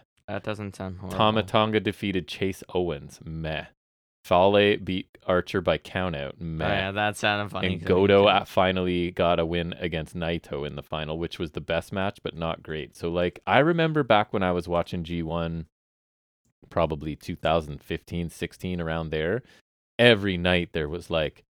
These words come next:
Speaker 2: two or three matches that were like, "You gotta go see them, you gotta go see them." And I would argue after watching the first three nights of G one, there aren't any I would be like, 'cause you know me, I'd be grabbing you and going, "You're watching this, sit down and watch
Speaker 1: Right.
Speaker 2: this." And there hasn't been any of those, so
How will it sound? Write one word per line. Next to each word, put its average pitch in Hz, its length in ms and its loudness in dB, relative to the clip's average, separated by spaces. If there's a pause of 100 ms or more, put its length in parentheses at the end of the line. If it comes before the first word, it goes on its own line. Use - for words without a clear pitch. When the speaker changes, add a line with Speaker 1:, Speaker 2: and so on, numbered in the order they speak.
(300)
Speaker 2:
two 104 240 -2
or 90 60 4
three 90 240 -2
matches 82 460 -4
that 80 180 0
were 80 120 -2
like, 76 260 -4
"You 82 100 -6
gotta 82 300 2
go 80 140 -2
see 85 240 -6
them, 73 200 -6
you 78 100 -10
gotta 80 280 0
go 76 120 -4
see 82 220 -6
them." 73 160 -6
And 80 140 -4
I 90 140 0
would 101 140 2
argue 90 360 2
after 85 260 -2
watching 82 400 -2
the 78 80 -10
first - 340 -8
three 87 240 -6
nights 87 320 -4
of 113 220 -4
G 107 220 -4
one, 110 240 0
there - 200 -2
aren't 92 240 -4
any 85 260 0
I 76 120 -2
would 73 220 -8
be 80 140 -4
like, 71 340 -6 (340)
'cause 127 140 2
you 175 80 4
know 139 100 2
me, 113 200 2
I'd 101 160 4
be 101 80 2
grabbing 92 440 4
you 82 100 -4
and 80 100 -6
going, 80 200 -2
"You're 87 120 -2
watching 85 380 0
this, 69 140 -8
sit 85 140 -4
down 80 180 0
and 78 100 -4
watch 98 180 0
Speaker 1:
Right. 95 100 -6
Speaker 2:
this." - 280 -10
And 87 120 -4
there 78 80 -2
hasn't 85 300 0
been 78 100 -6
any 80 200 -4
of 65 80 -10
those, - 220 -10
so 60 320 -10